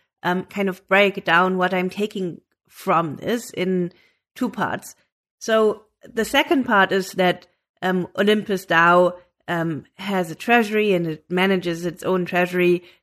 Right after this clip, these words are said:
kind of a lot like other protocols, um, like Yearn. Um, and then basically there, there's a yield on that treasury. And I mean, that's kind of, that's kind of the,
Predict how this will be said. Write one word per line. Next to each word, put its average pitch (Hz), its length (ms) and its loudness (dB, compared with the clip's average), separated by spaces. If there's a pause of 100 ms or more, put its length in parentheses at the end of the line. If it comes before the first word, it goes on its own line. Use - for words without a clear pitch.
kind 202 200 2
of 190 180 0
a 208 60 -6
lot 220 340 2
like 180 260 -2 (220)
other 190 220 2
protocols, 160 680 -2 (460)
um, 156 360 -2 (300)
like 165 320 -2
Yearn. 135 340 -4 (320)
Um, 180 300 0 (240)
and 196 200 0
then 202 120 4
basically 196 380 2
there, 165 320 0
there's 165 280 -2
a 170 40 -6
yield 247 320 2
on 202 100 2
that 170 140 -2
treasury. 156 480 -4
And 143 260 -8
I 165 80 -6
mean, 196 160 0
that's 214 220 0
kind 208 180 2
of, 185 160 0 (240)
that's 202 240 -4
kind 196 240 0
of 175 140 -4
the, 180 340 2